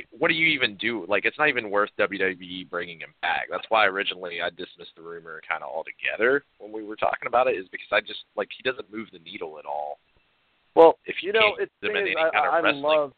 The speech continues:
Speaker 1: capacity.
Speaker 2: I love Hulk Hogan. He'll always have a place in my heart. I'd rather W W E grab Bruce Pritchard and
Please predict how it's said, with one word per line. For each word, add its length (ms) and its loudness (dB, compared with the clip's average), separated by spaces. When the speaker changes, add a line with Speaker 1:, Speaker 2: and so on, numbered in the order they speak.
Speaker 1:
capacity. 500 -10
Speaker 2:
I 60 -6
love 180 -2
Hulk 200 -2
Hogan. 460 -4
He'll 120 -8
always 200 -6
have 80 -8
a 140 -20
place 200 -6
in 60 -18
my 80 -12
heart. 260 -6
I'd 140 -6
rather 400 0
W 260 -8
W 300 -10
E 320 -12
grab 240 -4
Bruce 180 -8
Pritchard 500 -6
and 80 -20